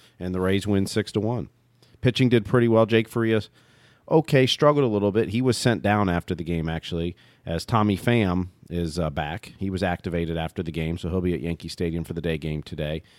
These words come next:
He went three for four in a rehab, uh, stint at Hudson Valley tonight, and including a home run. So, uh, good to have him back in the outfield. Hopefully that adds a little pop to the offense as well,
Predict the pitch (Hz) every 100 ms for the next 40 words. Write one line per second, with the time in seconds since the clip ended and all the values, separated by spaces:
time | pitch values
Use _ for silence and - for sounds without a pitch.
0 | - 110 110 - 107 104 95 - 98 90
1 | 85 98 98 92 82 80 - _ _ _
2 | _ - 82 82 - 104 90 82 76 104
3 | - 87 87 92 73 69 - - 82 69
4 | 67 - _ 90 87 90 104 90 87 80
5 | 90 80 82 67 69 - 73 71 _ _
6 | _ - 80 80 78 110 98 98 107 101
7 | 92 90 92 90 90 92 - 95 90 90
8 | 92 92 85 78 87 87 87 82 - 87
9 | - 87 85 82 80 85 80 82 85 85
10 | 90